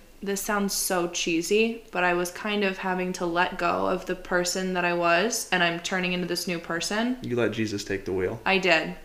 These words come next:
Speaker 2: Take it from your hand.
Speaker 1: Mm-hmm. And I, it was very uncomfortable, and I feel like I'm breaking into that new person as of late, and it's put me in a really great mood.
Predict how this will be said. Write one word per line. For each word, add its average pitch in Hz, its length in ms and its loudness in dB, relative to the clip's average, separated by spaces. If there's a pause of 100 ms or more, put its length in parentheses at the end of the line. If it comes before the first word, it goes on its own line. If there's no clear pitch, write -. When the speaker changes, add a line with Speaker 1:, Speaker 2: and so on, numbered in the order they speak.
Speaker 2:
Take 110 200 -2
it 101 80 -2
from 98 220 -8
your 101 120 -6
hand. 110 340 -6
Speaker 1:
Mm-hmm. 185 440 -2 (640)
And 190 160 6
I, 175 240 6
it 175 160 2
was 175 320 0
very 180 220 2
uncomfortable, 202 1000 0 (160)
and 185 120 0
I 175 80 2
feel 185 260 2
like 196 160 2
I'm 196 120 2
breaking 170 320 0
into 175 180 0
that 180 160 0
new 165 120 -4
person 170 420 -4
as 185 220 -2
of 175 120 -4
late, 170 280 -2
and 185 100 -2
it's 175 120 -6
put - 140 -6
me 165 100 -6
in 165 60 -6
a 160 60 -6
really 151 200 -4
great 151 240 -8
mood. - 300 -4